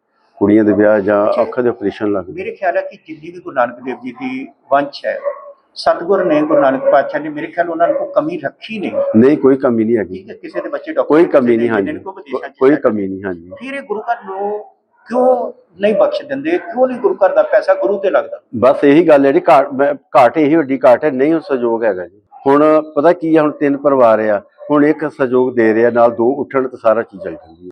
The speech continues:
Speaker 1: ਮੇਨ ਹੁਣ ਜਗ੍ਹਾ ਵਾ, ਜਗ੍ਹਾ ਦੀ ਵੀ ਕੋਈ ਪ੍ਰੋਬਲਮ ਨਹੀਂ ਹੈਗੀ।
Speaker 2: ਚੋਲਾ ਸਾਹਿਬ ਦਾ ਮੇਲਾ ਆਉਂਦਾ ਜੀ।
Speaker 1: ਹਾਂਜੀ।
Speaker 2: ਸੰਘ ਆਉਂਦਾ ਜੀ।
Speaker 1: ਹਾਂਜੀ।
Speaker 2: ਸੰਘ ਜਦੋਂ ਆਉਂਦਾ ਹੈ ਤੇ ਦੇਸ਼ਾਂ ਵਿਦੇਸ਼ਾਂ ਤੋਂ ਸੰਗਤ ਜਿਹੜੀ ਹੈ ਨਾ, ਯੂਰੋ, ਪਾਉਂਡ, ਡਾਲਰ ਤੇ ਰੁਪਈਆ, ਮਤਲਬ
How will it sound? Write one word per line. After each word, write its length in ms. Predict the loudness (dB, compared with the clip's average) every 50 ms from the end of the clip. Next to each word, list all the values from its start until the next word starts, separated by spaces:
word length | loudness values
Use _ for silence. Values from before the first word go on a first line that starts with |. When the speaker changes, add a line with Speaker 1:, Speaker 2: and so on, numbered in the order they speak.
| -2 2
Speaker 1:
ਮੇਨ 280 | 4 6 6 6 4
ਹੁਣ 120 | 4 2 2
ਜਗ੍ਹਾ 320 | 2 4 4 6 6 6
ਵਾ, 100 | 4 4
ਜਗ੍ਹਾ 300 | 2 2 2 4 4 2
ਦੀ 80 | 2 0
ਵੀ 60 | -2
ਕੋਈ 140 | 0 0 0
ਪ੍ਰੋਬਲਮ 400 | 0 0 -2 0 -2 -4 -6 -10
ਨਹੀਂ 160 | -10 -10 -10
ਹੈਗੀ। 200 | -10 -12 -12 -16 -18 -18 -18 -18 -12 -4 0
Speaker 2:
ਚੋਲਾ 160 | 2 2 2
ਸਾਹਿਬ 200 | 2 2 0 0
ਦਾ 60 | 0
ਮੇਲਾ 240 | -4 -2 0 0 0
ਆਉਂਦਾ 220 | 0 0 -4 -6
ਜੀ। 160 | -8 -10 -18 _ _ -2
Speaker 1:
ਹਾਂਜੀ। 400 | -2 -2 -2 -2 -4 -6 -6 -6 _ _
Speaker 2:
ਸੰਘ 280 | _ -4 -4 -2 0 2
ਆਉਂਦਾ 240 | 2 2 0 -2 -4
ਜੀ। 60 | -4 -2
Speaker 1:
ਹਾਂਜੀ। 420 | -2 -2 -2 -2 -2 -4 -6 -6 -8 -6 -8 -8 -6 -2
Speaker 2:
ਸੰਘ 200 | -4 -4 -4 -4
ਜਦੋਂ 220 | -8 -10 -8 -4 0
ਆਉਂਦਾ 280 | 0 0 2 2 2
ਹੈ 140 | 4 4 4
ਤੇ 280 | 2 0 -4 -6 -6 -6 -6 -6 -6 -6 -4 -4 -6 -6 -6 -4 -2
ਦੇਸ਼ਾਂ 280 | -2 -2 0 -2 -4
ਵਿਦੇਸ਼ਾਂ 360 | -4 -4 -10 -10 -4 -4 -4
ਤੋਂ 120 | -4 -4 -12
ਸੰਗਤ 340 | -10 -8 -8 -6 -6 -6 -6
ਜਿਹੜੀ 280 | -6 -6 -6 -4 -4
ਹੈ 40 | -4
ਨਾ, 240 | -2 0 0 0 -2 -4 -8 -8 -12 -12
ਯੂਰੋ, 640 | -6 -2 0 2 2 2 2 0 0 -2 -4 -8 -12 -16 _ _ _ 0
ਪਾਉਂਡ, 460 | 2 4 4 4 4 4 2 0 -2 -8 -20 _ _ _ _ _ -2
ਡਾਲਰ 460 | 2 2 4 4 4 4 2 2 2 0 -4 -14 _ _ _ _ _ -8
ਤੇ 100 | -6 -6
ਰੁਪਈਆ, 440 | -6 -6 -8 -12 -12 -12 -14 -16 -14
ਮਤਲਬ 220 | -12 -10 -10 -10